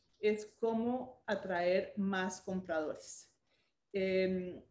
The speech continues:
cincuenta y cinco parece un número pequeño, pero también cincuenta y cinco es un número alto cuando también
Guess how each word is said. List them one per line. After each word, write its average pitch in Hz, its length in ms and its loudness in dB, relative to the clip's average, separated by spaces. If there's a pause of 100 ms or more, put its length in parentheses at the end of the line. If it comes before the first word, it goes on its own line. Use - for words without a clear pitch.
(120)
cincuenta 214 480 2
y 202 60 4
cinco 240 340 -2
parece 208 360 2
un 220 100 2
número 220 320 0
pequeño, 240 480 0
pero 226 160 0
también 185 300 -2
cincuenta 196 420 -4
y 170 60 -6
cinco 196 360 -2
es 190 160 -4
un 208 120 0
número 202 420 0
alto 208 420 2
cuando 180 280 -2
también 170 420 -10